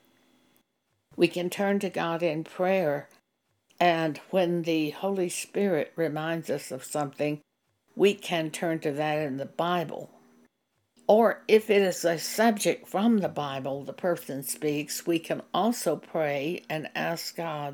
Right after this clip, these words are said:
to give us wisdom. And often we go back and look at the doctrine, and we look at all the doctrine. If the subject is divorce and remarriage,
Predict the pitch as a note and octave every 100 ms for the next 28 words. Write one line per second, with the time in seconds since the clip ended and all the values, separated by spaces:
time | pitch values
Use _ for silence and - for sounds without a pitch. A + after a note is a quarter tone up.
0 | - - D#3 G3 G#3+ G#3+ - D3 C#3 -
1 | - D#3+ - _ _ _ _ _ _ _
2 | _ _ - F3 E3 - - G3+ G#3 -
3 | F3 E3 E3 D#3+ F3+ F3+ F3 E3+ - _
4 | F3+ D#3 F3 G#3 G#3 - - D#3+ - C#3+
5 | C#3+ C#3 B2+ - - - - - _ _
6 | D#3 D#3+ D#3+ D#3+ E3+ D#3 E3 E3+ E3 -
7 | - F3+ G3 G#3+ G#3+ D3 A#2 A2 B2 -
8 | - A#2 A#2+ - E3+ - D#3 - F3+ F3
9 | - E3 - _ E3+ D#3 D3+ - - -
10 | - _ D3 D3 D#3+ F3 - F#3 E3+ E3+
11 | D#3 E3 D#3 F#3+ A#3+ A3+ -